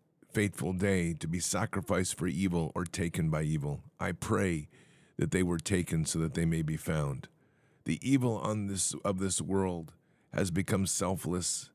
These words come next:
selfish, and ego-driven. They believe they can do what they please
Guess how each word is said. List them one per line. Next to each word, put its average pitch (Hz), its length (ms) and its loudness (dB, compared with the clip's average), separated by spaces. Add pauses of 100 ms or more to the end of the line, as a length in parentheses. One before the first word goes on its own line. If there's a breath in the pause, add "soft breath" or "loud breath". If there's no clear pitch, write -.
(180)
selfish, 101 640 0
and 92 140 0
ego-driven. 80 840 0 (300 soft breath)
They 98 120 2
believe 95 600 0
they 87 140 -2
can 90 220 -2
do 92 260 0
what 82 200 -2 (380)
they 90 160 0
please 85 640 -2